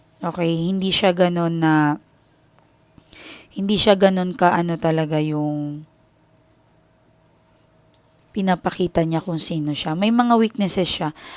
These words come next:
May mga kahinaan siya. Actually, alam mo to na umiiyak siya. Umiiyak siya. Okay? Um,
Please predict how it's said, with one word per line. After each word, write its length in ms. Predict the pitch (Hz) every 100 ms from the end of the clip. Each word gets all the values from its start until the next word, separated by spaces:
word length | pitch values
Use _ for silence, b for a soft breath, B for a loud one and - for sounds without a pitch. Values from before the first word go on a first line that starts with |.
| B -
May 80 | 233
mga 320 | 240 226 220
kahinaan 560 | 185 202 190 175 170
siya. 240 | 156 175 165 B B B
Actually, 480 | 320 - 254 254 262
alam 320 | 233 233 220
mo 80 | 214
to 160 | 208
na 160 | 208 202
umiiyak 560 | 190 190 - 175 170 -
siya. 400 | - 156 143 - _ _ _ _ _ _ _ _ _ _ _ _ _ _ _ _ _ _ _ _ _ _ _ _ b b b b _ 190
Umiiyak 480 | 190 - 185 170 220
siya. 320 | - 156 - b b b b b -
Okay? 560 | 180 - 175 180 196
Um, 480 | 180 175 175 170